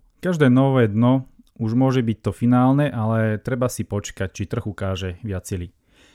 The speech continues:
Pri medvedích trhov nie je dôležité chytať minimum či dno. Práve toto je veľmi nebezpečná stratégia, preto pozor na to.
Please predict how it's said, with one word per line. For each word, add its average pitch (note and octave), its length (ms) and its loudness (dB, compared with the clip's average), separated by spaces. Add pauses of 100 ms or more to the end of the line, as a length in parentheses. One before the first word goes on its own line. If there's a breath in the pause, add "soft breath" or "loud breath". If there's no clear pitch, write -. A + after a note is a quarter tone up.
(120)
Pri D3+ 320 -2
medvedích C#3 480 -2
trhov B2+ 240 2
nie B2 300 2
je G2+ 80 -4
dôležité A2+ 580 -2
chytať A2 320 -4
minimum A#2 680 0 (100)
či F#2+ 160 -4
dno. F#2+ 320 -4 (640 soft breath)
Práve E3+ 320 -2
toto D3 560 0 (240)
je A2+ 80 0
veľmi B2+ 300 2
nebezpečná G#2 580 -4
stratégia, F#2 800 -8
preto G#2 320 -8
pozor G#2+ 300 -4
na G2+ 100 -4
to. - 220 -16